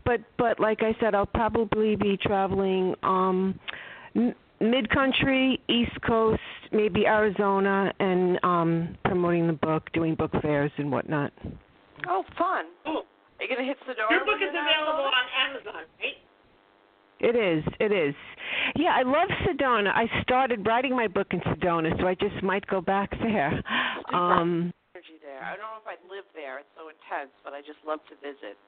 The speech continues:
Speaker 1: It's very intense
Speaker 3: Yeah.
Speaker 1: to live. I know. It was different than I thought it would be. You know, I went with a very open mind, but I stayed there for a few months and, and did some writing. It was just really a great place.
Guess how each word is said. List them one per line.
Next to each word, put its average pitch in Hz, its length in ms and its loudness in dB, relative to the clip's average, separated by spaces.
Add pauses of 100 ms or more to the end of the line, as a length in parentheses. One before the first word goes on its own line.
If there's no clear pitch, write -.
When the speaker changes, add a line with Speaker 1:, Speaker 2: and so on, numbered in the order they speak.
(420)
Speaker 1:
It's 180 260 2
very 202 260 4
intense 175 400 0
Speaker 3:
Yeah. - 140 0
Speaker 1:
to 151 40 0
live. 151 340 2
I 107 120 2
know. 151 240 2
It 156 60 2
was 135 80 -6
different 180 320 -2
than 170 140 0
I 160 80 0
thought 156 260 0
it 135 60 2
would 139 180 0
be. 139 320 0 (560)
You 180 140 2
know, 170 120 4
I 175 80 6
went 160 200 2
with 170 120 0
a 170 40 2
very 180 240 4
open 170 320 2
mind, 156 600 2
but 165 160 2
I 214 140 2
stayed 339 180 0
there 185 120 0
for 180 100 0
a 170 60 -2
few 165 180 0
months 156 300 2 (140)
and, 165 300 0
and 165 140 2
did 175 220 0
some 170 180 2
writing. 151 540 0
It 147 200 2
was 196 220 2
just 185 220 -2
really 151 360 2 (140)
a 160 140 2
great 143 340 0
place. 139 300 0